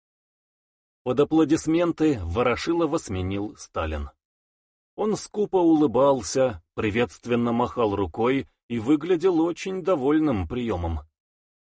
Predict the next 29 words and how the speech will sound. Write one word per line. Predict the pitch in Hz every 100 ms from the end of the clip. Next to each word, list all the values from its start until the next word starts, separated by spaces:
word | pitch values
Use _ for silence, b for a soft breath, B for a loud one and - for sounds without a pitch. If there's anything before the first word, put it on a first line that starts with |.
| _ _ -
Тут | 226
он | 202 165
попросил | - 190 170 202 170
тишины, | - 165 185 208 156 80
и | 120
овации | 120 110 127 - 135 131
стихли. | - - 85 95 76 - _ _ _ _ _ _ _ _
«Товарищи», | 151 254 262 - 139 98 - 92 78 _
начал | 110 104 90 104 95
он, | 92 80 _ _ _ _ _
«к |
сожалению, | - 226 196 226 208 180 175 170
повод | - 190 190 160 147
нашего | 160 156 - 147 139
собрания | - 147 165 170 160 165
не | 160 180
самый | - 190 135 95
приятный. | 117 107 95 85 98 85 76 _ _ _ _ _ _
Агрессивные | 143 165 196 233 - 226 190 202 208
действия | 165 175 170 - 151 156
Третьего | 147 180 170 165 156 170
Рейха | 202 185 135 113
вынудили | 147 214 190 151 160
нас | 165 165 143
вступить | - - - 196 202 190
с | - 139
ним | 139 143 117
в |
войну. | 110 117 107 87 80 73